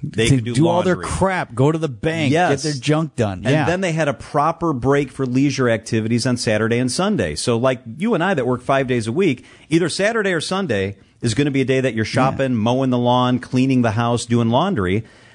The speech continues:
Speaker 1: If you had the four-day week, the worker said it was so rewarding because on that fifth day, say it's a Monday or a Friday, you could do all the stuff you need to do to run a household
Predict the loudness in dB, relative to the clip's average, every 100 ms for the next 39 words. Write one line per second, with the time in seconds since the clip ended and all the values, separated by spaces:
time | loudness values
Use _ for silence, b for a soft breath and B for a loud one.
0 | B 0 2 0 -2 0 0 2 -2 0
1 | 0 0 -4 -2 2 2 0 -2 0 0
2 | -2 -2 -2 0 0 0 0 0 2 2
3 | 2 0 -2 -4 0 2 2 -2 b b
4 | -4 0 0 -2 -2 -2 0 0 2 -2
5 | -4 -2 0 0 0 2 0 0 0 2
6 | 2 0 -2 B B 0 0 2 -2 2
7 | 2 2 0 0 0 -2 -2 -2 -2 -6
8 | -2 0 2 2 2 0 2 2 0 0
9 | -2 -2 -2 -2 -2 -2